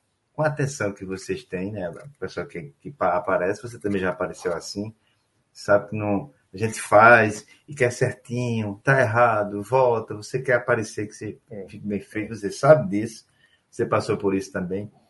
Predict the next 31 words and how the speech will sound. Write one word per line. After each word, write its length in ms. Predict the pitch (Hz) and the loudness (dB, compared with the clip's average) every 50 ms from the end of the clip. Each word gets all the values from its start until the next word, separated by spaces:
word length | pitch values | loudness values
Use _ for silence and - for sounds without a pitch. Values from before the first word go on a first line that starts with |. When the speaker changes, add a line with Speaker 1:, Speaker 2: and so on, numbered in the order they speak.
| _ _ _ _ _ _ - | _ _ _ _ _ _ -4
Speaker 1:
E 140 | - 302 294 | 0 2 2
os 80 | 285 202 | 4 4
meninos 360 | 185 170 147 139 143 165 202 | 2 4 6 6 6 6 4
não 80 | 277 - | 2 -4
são 240 | - - 269 277 285 | -6 -8 -6 -6 -6
diferentes, 420 | - - 277 254 254 254 247 - | -6 -6 -6 -4 -4 -6 -6 -6
não, 240 | 233 - 107 110 110 | -4 -4 -2 -4 -2
cada 300 | - 143 151 190 196 156 | -2 -4 -4 -2 0 0
um 100 | 139 151 | 0 0
tem 320 | - 208 233 226 220 202 | 0 -2 -4 -4 -4 -4
Speaker 2:
É. 100 | - - - _ - - _ _ _ | -6 -8 -12 _ -20 -20 _ _ _
Speaker 1:
o 100 | - - | -8 -8
seu 260 | 117 - - 135 127 120 | 0 6 8 8 8 8
jeito 320 | - 117 113 104 110 - | 6 4 0 0 -2 -2
de, 380 | 107 107 104 101 92 87 - _ _ _ _ _ _ _ _ _ | 0 0 2 2 2 0 -4 _ _ _ _ _ _ _ _ _
de 140 | - 95 98 | -4 -4 -4
fazer, 800 | 95 - - 107 104 104 107 - 95 98 98 95 92 90 - 73 - | -4 -2 0 2 2 2 2 2 4 4 6 6 4 0 -4 -8 -8
fazer 280 | - 92 87 92 98 | -6 -6 -2 -2 -2
as 120 | 92 92 - | -2 -4 -6
coisas, 300 | - 92 92 87 90 87 | -4 -4 -4 -4 -4 -8
né? 120 | 90 92 | -8 -8
Não 140 | 95 104 113 | -6 -6 -6
é 80 | 120 117 | -6 -6
fácil, 440 | - - - 92 98 104 110 - - | -6 -6 -4 -2 -2 -2 -4 -6 -14
que 60 | - | -8
cada 260 | - - 123 110 104 101 | -4 -2 -2 0 0 -2
um 60 | 98 | -4
tem 160 | 98 - 107 | -4 -6 -6
um, 200 | 104 104 98 90 - _ _ _ _ _ _ _ _ | -4 -4 -6 -6 -8 _ _ _ _ _ _ _ _
um 120 | - 98 98 | -10 -10 -8
caminho, 580 | - 110 104 98 95 92 92 95 101 104 110 | -4 -4 -2 -2 -2 -2 -4 -4 -6 -8 -10